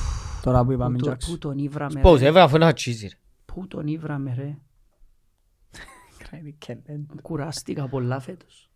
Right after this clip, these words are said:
Speaker 1: Έχει άλλη
Speaker 2: Εν
Speaker 1: ομάδα που
Speaker 2: entertain-,
Speaker 1: έκαμε μεταγραφή, είναι
Speaker 2: εν
Speaker 1: κάνει
Speaker 2: εν-,
Speaker 1: μια η Sheffield.
Speaker 2: εν entertaining η Premier League και εν-, εν νευριάζω τόσο πολλά. Είναι πολλά
Speaker 1: Εντάξει, παίζουν
Speaker 2: entertaining.
Speaker 1: για πολλές θέσεις, πολλές
Speaker 2: Πολλά
Speaker 1: ομάδες φέτος.
Speaker 2: entertaining, παίζουν μάπαν, έχει πολλές
Speaker 3: Τις καλύτερες
Speaker 2: αναλλαγές.
Speaker 3: χρονιές, ρε.
Speaker 2: Η Aston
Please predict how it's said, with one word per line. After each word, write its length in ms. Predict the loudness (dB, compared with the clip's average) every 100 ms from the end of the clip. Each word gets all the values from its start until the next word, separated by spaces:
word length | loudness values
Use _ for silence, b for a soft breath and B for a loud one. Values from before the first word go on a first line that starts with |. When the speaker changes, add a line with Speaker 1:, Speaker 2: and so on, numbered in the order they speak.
| _ _ -2
Speaker 1:
Έχει 200 | 2 6
άλλη 160 | 8 8
Speaker 2:
Εν 60 |
Speaker 1:
ομάδα 200 | 8 8
που 60 | 8
Speaker 2:
entertain-, 80 | 6
Speaker 1:
έκαμε 260 | 6 6
μεταγραφή, 440 | 6 6 6 6 4
είναι 80 | 6
Speaker 2:
εν 60 |
Speaker 1:
κάνει 160 | 8 10
Speaker 2:
εν-, 40 |
Speaker 1:
μια 120 | 10 10
η 80 | 8
Sheffield. 340 | 8 8 6 4
Speaker 2:
εν 140 | 4 4 2 -2
entertaining 760 | -4 -4 -4 -2 0 0 -2
η 120 | -4 -4
Premier 380 | -2 0 0 -2 -4
League 100 | -6
και 260 | -6 -2 0
εν-, 240 | 0 -2 -4 -10
εν 180 | -4 0
νευριάζω 640 | 0 0 0 0 -2 -6
τόσο 260 | -8 -6 -2
πολλά. 380 | -2 -4 -6 -4
Είναι 100 | 2
πολλά 120 | 6
Speaker 1:
Εντάξει, 300 | 6 6 6
παίζουν 360 | 10 10 10 8
Speaker 2:
entertaining. 40 |
Speaker 1:
για 160 | 8 8
πολλές 520 | 10 8 8 6 4
θέσεις, 340 | 2 2 0
πολλές 380 | 0 2 4 6
Speaker 2:
Πολλά 180 | 6 6
Speaker 1:
ομάδες 300 | 6 4 0
φέτος. 320 | 2 2 4
Speaker 2:
entertaining, 140 | 2 2
παίζουν 280 | 0 0 0
μάπαν, 640 | 2 0 2 2 2 2
έχει 380 | 0 0 -2 -2
πολλές 360 | -2 0 0 4
Speaker 3:
Τις 160 | 6
καλύτερες 440 | 8 6 6 6 8
Speaker 2:
αναλλαγές. 20 |
Speaker 3:
χρονιές, 360 | 6 8 6
ρε. 180 | 6 2 -2 b b
Speaker 2:
Η 140 | 0
Aston 200 | 0 -2